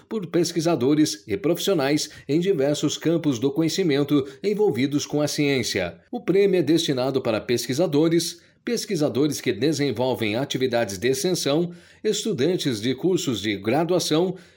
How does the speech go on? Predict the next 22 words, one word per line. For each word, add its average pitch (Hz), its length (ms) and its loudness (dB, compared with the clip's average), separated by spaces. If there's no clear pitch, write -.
inventores 190 680 2
sem 190 240 0
vínculo 139 420 0
com 151 160 0
instituições 143 580 -2
públicas 160 640 -2
ou 175 160 2
privadas 156 600 0
e 233 60 -6
para 147 240 2
jornalistas 147 840 2
que 233 80 -4
atuam 143 400 0
no 135 100 0
Paraná. 120 600 0
Os 85 160 -8
vencedores 156 720 0
levam 113 340 0
para 123 220 0
casa 139 320 -2
um 151 140 0
certificado 147 840 0